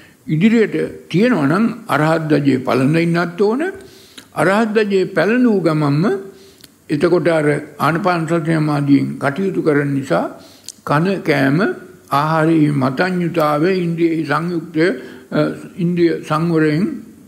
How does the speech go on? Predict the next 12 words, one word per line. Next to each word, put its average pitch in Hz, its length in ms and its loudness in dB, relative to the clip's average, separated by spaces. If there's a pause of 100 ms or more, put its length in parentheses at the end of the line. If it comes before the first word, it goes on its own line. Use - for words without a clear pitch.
(140)
කටයුතු 151 420 2
කරන 143 320 2
නිසා 165 280 0 (680)
අරහත් 175 360 0
ධජයේ 156 380 2
පැළඳූ 143 440 4 (120)
ආර්යයන් 151 480 2
වහන්සේට 139 560 -2 (380)
නැවත 156 360 0 (360)
කෑම 151 280 0
ගන්න 147 300 0
පුළුවන්. 185 380 2